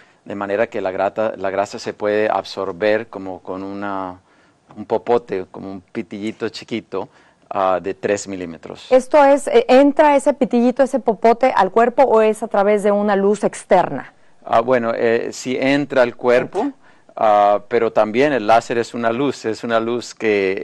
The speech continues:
Speaker 1: está amplificada, haz de cuenta como cuando pones una lupa
Speaker 2: Ujú.
Speaker 1: y el sol, ah, le da la lupa y te, te quema,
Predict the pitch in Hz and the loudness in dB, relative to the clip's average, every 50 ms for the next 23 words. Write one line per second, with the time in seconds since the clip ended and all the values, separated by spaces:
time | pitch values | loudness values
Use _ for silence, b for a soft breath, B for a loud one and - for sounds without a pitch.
0 | 98 98 - - 113 110 113 - 110 110 - - 104 98 - 101 - - 110 110 | -6 -6 -2 0 0 0 0 0 -4 -8 -6 -8 -8 -8 -8 -8 -2 2 4 6
1 | 107 98 95 98 95 98 107 92 107 101 - 107 101 92 - 104 - 101 101 95 | 6 4 4 0 -2 -6 -4 -4 -6 -4 -2 -4 -2 -2 -6 -8 -8 -10 -10 -10
2 | 90 - 101 101 95 98 95 - - 107 107 110 107 - 110 107 104 98 101 107 | -8 -8 -8 -8 -6 -8 -8 -8 -6 -6 -6 -6 -8 -8 -8 -6 -6 -4 -2 -4
3 | 120 120 117 - 143 175 - - _ - 240 196 214 285 - - 110 101 95 - | -4 -4 -2 -2 -2 -2 -4 -8 _ -8 -4 -2 -2 -2 -2 -2 -4 -4 -4 -4
4 | - - - 110 110 110 107 113 - - - - 107 104 101 101 98 98 - - | -6 -2 0 0 2 2 0 -2 -6 -10 -8 -4 0 0 0 0 -2 -4 -6 -4
5 | 98 98 98 104 101 104 104 104 107 117 113 110 - 123 117 113 101 95 90 - | -4 0 2 2 4 4 2 2 0 -2 -4 -2 -2 -2 -2 -2 -4 -6 -8 -10
6 | - - 92 90 101 101 - - 101 92 - - 117 117 120 135 165 b | -10 -8 -8 -8 -8 -10 -8 -6 -6 -6 -4 -2 0 0 0 -2 -4 b